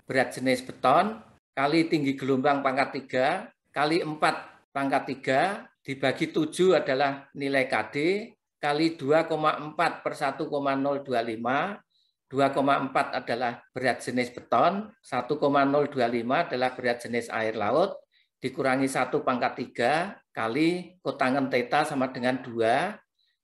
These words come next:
hasilnya adalah berat tetrapod adalah empat setengah ton. Dari hasil hitungan ini menunjukkan bahwa berat satu butir batu adalah hampir sebelas ton.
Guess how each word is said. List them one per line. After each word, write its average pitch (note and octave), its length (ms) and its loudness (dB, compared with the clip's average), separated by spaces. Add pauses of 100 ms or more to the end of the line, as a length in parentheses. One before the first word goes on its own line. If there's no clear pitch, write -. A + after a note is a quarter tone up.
hasilnya C3 640 2
adalah D3+ 480 0 (300)
berat D#3 320 2
tetrapod D#3 640 0
adalah C#3 380 -2
empat D3+ 400 -6
setengah C3+ 480 -2 (340)
ton. G2 320 0 (1040)
Dari D#3+ 300 4
hasil D#3+ 260 2
hitungan E3 480 0
ini E3+ 480 -2 (220)
menunjukkan D#3+ 720 0
bahwa D3 640 0 (160)
berat D3 340 0
satu F3 480 0
butir D#3+ 400 0
batu C#3 640 -4 (300)
adalah C#3 400 2 (560)
hampir C3 340 2
sebelas C3+ 540 -2
ton. A2 340 -2